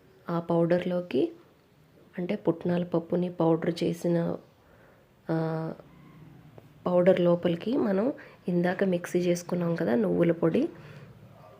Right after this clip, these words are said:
అది కూడా ఒక, ఆ, రెండు లేదా మూడు టేబుల్ స్పూన్స్ వరకు యాడ్ చేసుకోవాలి.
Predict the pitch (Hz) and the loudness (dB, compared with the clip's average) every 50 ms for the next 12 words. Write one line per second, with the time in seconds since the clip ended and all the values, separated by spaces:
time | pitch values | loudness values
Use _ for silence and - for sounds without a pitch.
0 | - - - - - - - - - - - _ - - - 185 160 165 165 165 | -20 -20 -20 -20 -20 -20 -20 -20 -20 -20 -20 _ -12 -4 -2 2 4 4 6 6
1 | 170 175 226 262 247 214 180 - - 170 165 165 170 170 - - - - - _ | 6 4 4 2 2 0 0 0 0 2 2 0 -2 -6 -10 -20 -20 -20 -20 _
2 | _ _ _ _ _ _ - 170 165 160 160 - - - - 165 165 165 165 170 | _ _ _ _ _ _ -8 -6 -6 -6 -6 -8 -8 -2 2 2 4 4 4 4
3 | 202 196 180 170 170 190 180 170 170 170 165 170 165 - 170 160 165 165 175 170 | 4 4 4 2 2 0 0 0 0 2 2 0 0 0 0 0 2 2 0 0
4 | 170 - - - 175 170 170 - 170 160 156 - - 202 180 160 156 156 - 160 | -2 -4 -4 -4 -2 -2 -2 -4 -4 -6 -4 -4 -2 0 0 0 -2 -2 -4 -6
5 | 156 156 - - - 151 147 151 147 185 247 339 349 | -6 -6 -8 -6 -4 -2 -2 -2 -2 -2 -2 -4 -4